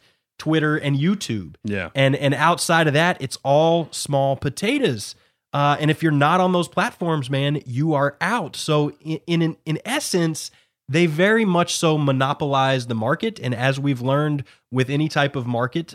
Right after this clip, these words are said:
Speaker 1: uh, monopolies need to be treated a little bit differently.
Speaker 2: That's, that's true, but I would ask, especially in this instance, even, even more so than if we're talking about a company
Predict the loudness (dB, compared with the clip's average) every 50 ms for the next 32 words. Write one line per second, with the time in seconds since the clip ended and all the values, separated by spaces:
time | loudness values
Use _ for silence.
0 | -8 -4 -2 0 0 0 -2 -2 -2 -2 0 0 -2 -2 -2 -4 -4 -4 -2 -2
1 | -2 -2 -4 -6 -10 -6 -4 -2 -2 -2 -2 -2 -4 -4 -4 -6 -6 -6 -6 -6
2 | -4 -4 -2 -4 -4 -4 -4 -4 -4 -4 -4 -4 -4 -4 -2 -2 -2 -2 0 -2
3 | -2 -2 -4 -8 -10 -12 -16 _ _ _ _ -2 -2 -2 -2 -2 -8 -12 -14 _
4 | _ _ _ _ _ _ 4 6 6 6 4 0 -4 -6 -2 0 2 4 6 6
5 | 6 6 4 4 2 2 0 0 0 -2 0 2 2 4 4 4 4 4 4 4
6 | 4 4 4 2 0 -4 -8 -10 -16 -20 _ _ -8 -8 -4 2 4 4 4 4
7 | 4 2 2 4 4 4 2 2 2 0 -4 -6 -8 -10 -14 -16 -18 -16 -18 -10
8 | -2 0 2 4 4 2 2 0 -6 -18 _ _ 0 2 4 4 4 4 6 6
9 | 6 4 4 2 2 2 4 4 4 4 4 2 2 0 0 -2 0 2 2 2
10 | 2 2 0 0 0 0 0 0 -2 -2 -2 0 0 0 0 0 2 2 2 2
11 | 0